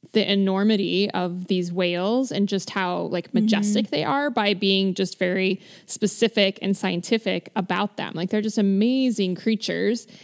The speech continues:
Speaker 1: And it just, you just get that by reading this. Like, there's no, it's not, so not heavy-handed.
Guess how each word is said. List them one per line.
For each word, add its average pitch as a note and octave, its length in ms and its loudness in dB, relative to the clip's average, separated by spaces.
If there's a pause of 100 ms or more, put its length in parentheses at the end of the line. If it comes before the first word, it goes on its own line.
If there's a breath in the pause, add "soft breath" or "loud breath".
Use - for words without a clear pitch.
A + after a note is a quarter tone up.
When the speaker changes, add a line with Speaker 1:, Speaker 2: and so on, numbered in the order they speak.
(160 loud breath)
Speaker 1:
And G#3+ 140 2
it G#3+ 120 -2
just, A3+ 260 0
you A3 120 2
just G#3 260 0
get C#4+ 220 2
that F#3 320 -2
by G3 140 2
reading F#3+ 560 0
this. - 280 -4
Like, F#3+ 140 -2
there's G3+ 240 0
no, A3+ 400 4 (240 loud breath)
it's - 180 -10
not, - 240 0
so C4 200 0
not A3 240 0
heavy-handed. F#3+ 840 -4